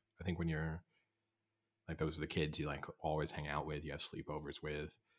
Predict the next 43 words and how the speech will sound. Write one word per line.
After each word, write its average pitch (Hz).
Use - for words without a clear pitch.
It's -
not 85
like 80
I 76
was, 73
like, 73
some 76
massive 73
social 78
group 78
that 80
I 76
was 73
kind 78
of 80
going 80
from 78
one 76
to -
the 71
other. 80
It -
was -
kinda 165
like 151
I -
had 73
a 73
c-, -
core 101
group 85
of 80
five 76
or 71
six -
and 143
basically 78
n-, 87
never 90
strayed 80
outside 73
of 71
them, 73